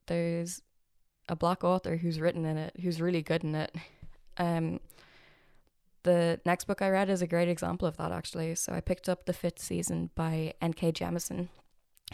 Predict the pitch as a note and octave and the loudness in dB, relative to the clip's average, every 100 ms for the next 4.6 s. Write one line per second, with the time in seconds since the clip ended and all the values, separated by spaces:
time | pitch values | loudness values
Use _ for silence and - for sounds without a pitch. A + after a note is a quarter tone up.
0 | - F#3+ G3+ G#3 G3 F#3+ A3+ A3 C#4 - | 2 4 6 6 2 4 4 6 4 6
1 | D4 G3+ A3 G#3 F#3+ F3+ G3+ - - - | 4 4 4 2 4 4 2 0 -4 -12
2 | - - - - - F3+ F3+ F3+ F3+ F3+ | -18 -18 -20 -14 -2 2 4 4 2 -2
3 | - _ _ _ _ _ _ _ - - | -6 _ _ _ _ _ _ _ -20 -20
4 | - - G#3 G3+ G3 F#3 | -20 -2 2 2 2 -2